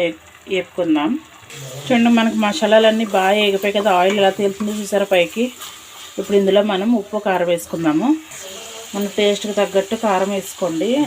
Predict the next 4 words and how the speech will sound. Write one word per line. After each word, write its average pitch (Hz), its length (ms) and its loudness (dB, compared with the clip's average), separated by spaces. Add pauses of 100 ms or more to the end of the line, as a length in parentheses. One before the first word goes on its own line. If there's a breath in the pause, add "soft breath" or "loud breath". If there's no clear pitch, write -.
(160)
నేనైతే 190 480 -2 (420)
ఒక 202 120 0 (1160 loud breath)
వన్ 190 160 2 (160)
స్పూన్ 220 460 -2